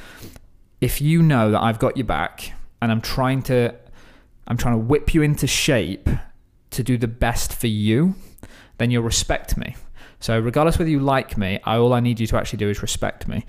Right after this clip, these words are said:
And I think the army do that extremely well. They don't, they don't have the time to mess about.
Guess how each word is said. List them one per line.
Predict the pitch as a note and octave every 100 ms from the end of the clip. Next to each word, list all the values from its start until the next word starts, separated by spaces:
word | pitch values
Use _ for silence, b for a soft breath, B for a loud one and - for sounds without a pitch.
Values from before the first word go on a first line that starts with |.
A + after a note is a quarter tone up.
| B B -
And |
I | A2+
think | C3+ A#2
the | C3
army | C3 B2
do | A2
that | G#2+ -
extremely | - - - A#2+ A2+ G#2+
well. | G2 F2
They | F#2 A2+
don't, | C3 C#3+ - B B B
they | C3
don't | C#3+
have | C#3+
the | C3
time | - - - D#3 A2+ E2+ A2 C3 - -
to | B2
mess | A2+ -
about. | G#2 G2 F2